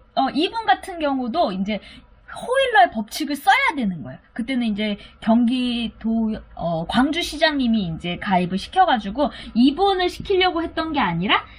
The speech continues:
그 동생, 동생이 베트남에서 이제 사업을 하고 있는데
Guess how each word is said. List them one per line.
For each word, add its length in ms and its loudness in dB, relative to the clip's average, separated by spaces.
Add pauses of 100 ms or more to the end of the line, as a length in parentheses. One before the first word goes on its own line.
(280)
그 140 2
동생, 520 4 (280)
동생이 460 0
베트남에서 800 2
이제 220 -4
사업을 380 2
하고 180 2
있는데 440 -2